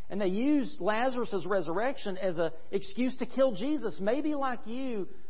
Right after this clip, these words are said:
like them, you find yourself threatened sometimes by how God is working in the world.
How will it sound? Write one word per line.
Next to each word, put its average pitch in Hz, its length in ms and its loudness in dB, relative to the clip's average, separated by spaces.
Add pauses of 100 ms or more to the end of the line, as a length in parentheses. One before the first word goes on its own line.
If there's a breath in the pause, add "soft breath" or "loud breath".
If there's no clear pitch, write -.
like 208 200 0
them, 240 240 -2
you 247 220 -2
find 226 240 -2
yourself 208 480 -2
threatened 233 500 -2
sometimes 165 480 -4
by 160 160 -4
how 156 160 -4
God 156 260 -2
is 139 140 -4
working 147 300 -4
in 135 80 -4
the 127 60 -4
world. - 340 -4